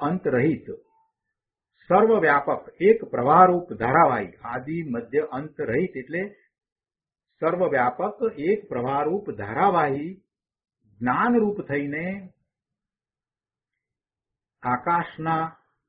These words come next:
વિસ્તારરૂપી રંગભૂમિમાં અવગાહન કરીને નૃત્ય કરે છે.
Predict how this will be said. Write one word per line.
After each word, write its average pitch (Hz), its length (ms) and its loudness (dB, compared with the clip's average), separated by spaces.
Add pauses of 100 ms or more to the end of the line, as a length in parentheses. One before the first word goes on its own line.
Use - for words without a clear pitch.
વિસ્તારરૂપી 170 960 0
રંગભૂમિમાં 143 840 -4 (680)
અવગાહન 160 560 0
કરીને 131 420 -4 (1500)
નૃત્ય 120 360 -6
કરે 101 300 -10
છે. - 180 -20